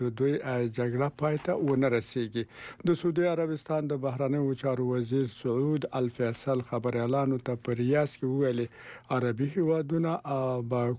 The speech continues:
کوشش وکړي چې سیمه، آ، چې سیمه له تیري نه وژغوري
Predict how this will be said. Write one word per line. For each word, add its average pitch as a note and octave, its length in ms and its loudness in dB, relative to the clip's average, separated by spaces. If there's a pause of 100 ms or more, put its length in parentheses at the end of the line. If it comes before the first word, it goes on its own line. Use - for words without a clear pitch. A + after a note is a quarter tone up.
کوشش B2+ 640 0
وکړي D#3+ 460 0
چې C3 280 0 (380)
سیمه، B2+ 360 0
آ، C3 440 0
چې B2+ 220 -2
سیمه D#3 500 0
له B2+ 160 0
تیري B2+ 400 0
نه D3+ 100 0
وژغوري A#2+ 640 2